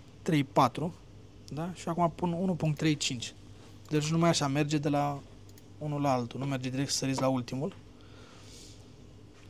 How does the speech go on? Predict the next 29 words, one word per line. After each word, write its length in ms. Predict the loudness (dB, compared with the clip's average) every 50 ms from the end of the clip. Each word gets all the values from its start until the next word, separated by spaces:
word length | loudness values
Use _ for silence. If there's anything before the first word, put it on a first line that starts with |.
| -20 -18 -18 -18 -18 -18 -18 -18 -18 -18 -18 -18 -16 -16 -18 -18 -18 -14 -10
Unu 240 | -6 -6 -4 -4 -4
punct 340 | -6 -4 -4 -4 -4 -6 -6
trei 200 | -6 -6 -6 -6
cinci, 380 | -6 -8 -10 -8 -10 -10 -10 -12 -16 -16 -14 -8
ăsta 220 | -6 -6 -6 -6 -6
este 200 | -8 -8 -8 -8
ultimul. 340 | -10 -10 -10 -12 -14 -14 -16 -18 -18 -18 -18 -18 -20 -20 -18 -18 -14
Și 140 | -10 -6
asta 160 | -6 -2 0 0
e 40 |
ultimul 380 | 2 2 2 2 2 0 0 0
meu, 280 | 0 0 0 0 0 -2
uh, 100 | -2 -4 -6 -8 -14 -20 -20 -14
update 300 | -8 -6 -4 -4 -2 -2
care 200 | -2 -2 -2 -2
îl 60 | -4 -4
fac. 240 | -6 -8 -10 -10 -14 -20 -20 -20 -20 -20 -20 -20 -18 -16 -16 -14 -14 -12 -12 -12 -12 -14 -14 -16 -16 -16 -16 -16 -16 -18 -18 -18 -18 -18 -18 -20 -20 -20 -20 -20 -16 -12
Se 180 | -6 -2 -2
instalează 480 | 0 0 0 0 0 0 0 0 -2 -4
frumos 360 | -4 -4 -4 -4 -2 -2 -2
ultimul. 440 | -2 -2 0 0 0 0 0 -2 -4 -6 -12 -18 -20 -20 -8 -4
Deci 160 | -2 0 2
înainte, 240 | 4 4 6 6 6
dacă 160 | 6 6 6
dădeam 220 | 4 4 4 2 2
să 120 | 2 0
instaleze 340 | 0 0 0 0 0 0 2
pe 80 | 4
ultimul, 460 | 6 6 6 4 2 0 0 0 -4